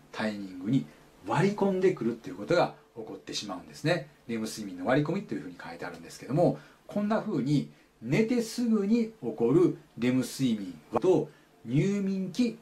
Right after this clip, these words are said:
レム睡眠というふうに言います。実はナルコレプシーの場合には、単に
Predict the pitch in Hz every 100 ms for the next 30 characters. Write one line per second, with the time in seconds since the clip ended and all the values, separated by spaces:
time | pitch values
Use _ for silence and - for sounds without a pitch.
0 | - - - - - 90 85 131 135 107
1 | 98 190 170 113 92 90 - - - -
2 | - 139 147 175 160 - _ - 131 143
3 | 143 135 - 117 107 101 107 107 107 127
4 | 190 143 - _ - 220 262 226 185 233
5 | 220